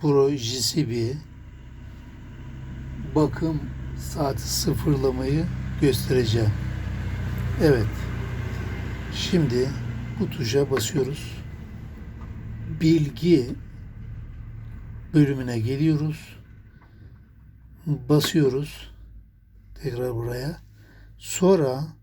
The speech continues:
makinenin, e, servis bölümüne geliyoruz. Sonra bu tuşla şu iki tuşu böyle basıyoruz.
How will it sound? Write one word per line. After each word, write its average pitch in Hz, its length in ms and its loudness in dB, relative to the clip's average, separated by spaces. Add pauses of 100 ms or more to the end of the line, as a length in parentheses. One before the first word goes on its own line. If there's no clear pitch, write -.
(1700)
makinenin, 151 920 0 (160)
e, 131 380 2 (120)
servis 156 960 4
bölümüne 135 380 0
geliyoruz. 123 760 -8 (1040)
Sonra 143 640 4
bu 175 320 4 (280)
tuşla 151 680 -2 (960)
şu - 560 -2
iki 139 340 -4
tuşu 143 560 -2 (1080)
böyle 147 520 6 (1900)
basıyoruz. 135 720 2